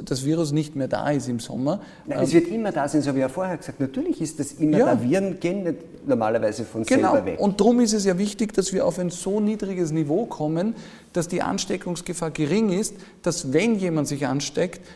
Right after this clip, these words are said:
Speaker 1: die Behörden die volle Kraft haben, den zu isolieren, ihn so gut zu befragen, dass man merkt, wo er sich angesteckt hat und so breitflächig das Umfeld zu isolieren,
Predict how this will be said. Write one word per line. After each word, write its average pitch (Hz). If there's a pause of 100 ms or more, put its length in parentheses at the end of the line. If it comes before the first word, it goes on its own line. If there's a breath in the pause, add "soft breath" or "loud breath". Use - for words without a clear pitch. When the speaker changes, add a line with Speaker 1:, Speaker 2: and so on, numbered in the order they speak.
(120)
Speaker 1:
die 180
Behörden 175
die 185
volle -
Kraft 175
haben, 180
den 180
zu -
isolieren, 180 (300 loud breath)
ihn 185
so 190
gut 202
zu 185
befragen, 180
dass 180
man 160
merkt, -
wo 151
er 180
sich 180
angesteckt 190
hat 185 (320 loud breath)
und 180 (100)
so -
breitflächig 180
das 160
Umfeld 202
zu -
isolieren, 160